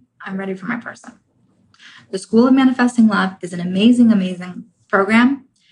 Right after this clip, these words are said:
but it's a course. Okay? This is really something you're gonna go through on your own time. Massive transformation is also available, but it's going to be much more about what you put in because you're gonna go through it on your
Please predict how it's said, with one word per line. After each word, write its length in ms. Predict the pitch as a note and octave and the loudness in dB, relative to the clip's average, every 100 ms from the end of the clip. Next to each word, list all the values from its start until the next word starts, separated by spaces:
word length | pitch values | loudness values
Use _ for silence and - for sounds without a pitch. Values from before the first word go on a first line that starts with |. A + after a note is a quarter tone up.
| _ _ _ _ | _ _ _ _
but 100 | A3+ | 0
it's 140 | A#3 A#3+ | 0 -2
a 40 | - | -4
course. 420 | A3+ - - _ _ _ _ _ _ _ _ - | -4 -4 -12 _ _ _ _ _ _ _ _ -18
Okay? 440 | F#3+ F#3+ G3 G3+ | -12 -8 -6 -8
This 240 | F#3+ F#3+ A3+ | -2 -2 2
is 140 | A3 | 0
really 260 | G3+ G#3+ A3 | 4 4 4
something 300 | A3 G#3 G3 | 2 0 0
you're 100 | F#3 | 0
gonna 120 | F3+ | -4
go 180 | F#3 G3 | -2 -2
through 220 | G3 A#3 | 2 4
on 100 | A3+ | 4
your 160 | G3 G3 | 0 -8
own 160 | G3+ A#3 | -2 -2
time. 520 | B3 - G3+ A#3+ - _ _ _ _ _ _ _ _ _ _ - | 0 -4 -2 -4 -6 _ _ _ _ _ _ _ _ _ _ -6
Massive 360 | F3+ F3+ - - | -4 -4 -6 -2
transformation 560 | A3+ A3+ A3 G3+ G3+ | 0 2 2 2 -4
is 80 | F#3+ | -6
also 320 | F#3+ G3 G3 | -6 -4 -4
available, 420 | F3+ F#3+ F#3+ F#3 | -2 -2 0 -4
but 140 | F#3 F#3 | -4 -6
it's 120 | F#3 | -8
going 180 | F#3 F#3 | -12 -10
to 40 | |
be 80 | F#3+ | -4
much 300 | F#3 G#3 - | -2 -2 0
more 100 | G3+ | -2
about 260 | F#3 F3 G3 | 0 -4 -4
what 220 | G3 F#3 | -8 -2
you 380 | A3+ B3+ B3 - _ _ | 2 2 -2 -12 _ _
put 220 | - G3 | -6 -6
in 320 | - B2+ A2+ - _ | -4 -10 -10 -16 _
because 260 | - - F3 | -12 -8 -6
you're 80 | F3 | -6
gonna 140 | F3 | -4
go 180 | G3 G3+ | -2 -2
through 220 | G3+ G3 | 0 -4
it 100 | G3 | -4
on 160 | F3 | -6
your 120 | - | -6